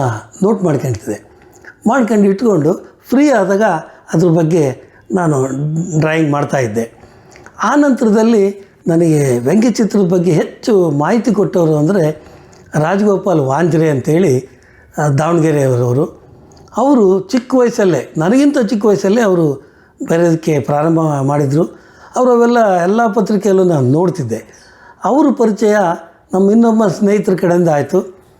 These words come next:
ಆ, ಕೆ ಎಸ್ ಮುರುಗೇಂದ್ರ ಅಂಥೇಳಿ ಅವರು ಒಳ್ಳೆಯ ಫೋಟೋಗ್ರಾಫರು.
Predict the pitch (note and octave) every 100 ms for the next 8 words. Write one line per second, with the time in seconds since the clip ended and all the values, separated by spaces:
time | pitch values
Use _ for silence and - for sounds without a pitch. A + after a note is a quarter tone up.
0 | _ _ _ - D3+ C#3+ B2+ G#3 A3+ A3
1 | F#3+ F3+ F#3+ F#3 F3 E3+ D3+ F3 E3 D3
2 | D3+ - - - F3+ F3 E3 D3 C#3+ -
3 | _ _ _ _ _ _ - D3+ F3+ F3
4 | D3+ E3+ F#3 E3+ D#3+ - D3+